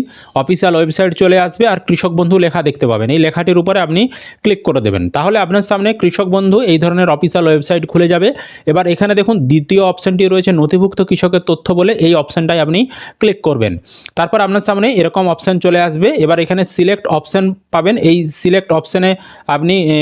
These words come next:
ক্লিক করবেন। ক্লিক করে এখানে আপনি মোবাইল নাম্বার হোক, আধার নাম্বার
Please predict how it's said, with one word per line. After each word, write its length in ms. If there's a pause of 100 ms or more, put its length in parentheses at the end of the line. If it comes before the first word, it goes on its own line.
ক্লিক 260
করবেন। 320
ক্লিক 240
করে 220
এখানে 220
আপনি 200
মোবাইল 340
নাম্বার 300
হোক, 180
আধার 280
নাম্বার 380